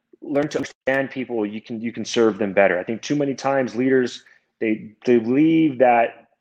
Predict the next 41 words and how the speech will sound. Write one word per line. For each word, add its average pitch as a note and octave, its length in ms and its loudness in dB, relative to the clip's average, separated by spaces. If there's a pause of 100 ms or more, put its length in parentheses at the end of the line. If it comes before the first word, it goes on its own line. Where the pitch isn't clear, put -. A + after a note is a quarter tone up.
(180)
the B2 60 -14 (100)
p-, - 100 -20 (120)
people D3 320 -6
are A#2+ 60 4
working A#2+ 300 -4
for G#2 160 -12
them, A2+ 240 -4
and G2 80 -6
it's F#2+ 120 -14
the A#2 100 -4
other A#2+ 140 -2
way A2+ 120 -2
around. G2 320 0
When F2+ 80 -16
you're B2 140 -6
a A2+ 60 -6
leader C3+ 360 -6
and G#2+ 100 -10
you're A#2 120 -8
an G#2+ 80 -10
agent, C3 440 -10 (600)
you're G#2 380 -4
s-, - 120 -10
you're, B2 460 -2
you B2 200 -4
work B2+ 240 2
for, A2+ 100 -4
you're D3 120 2
serving F2+ 440 -4
them. G#2+ 260 -2
Your, B2 220 -6
your A#2+ 120 -4
job A#2+ 300 0
is F#2 80 -8
to F#2+ 100 -8
serve G2 320 -4
them. G2+ 240 2 (520)
And F#2 280 0
I F#2 80 0
think B2 280 -4
as, A2 280 -4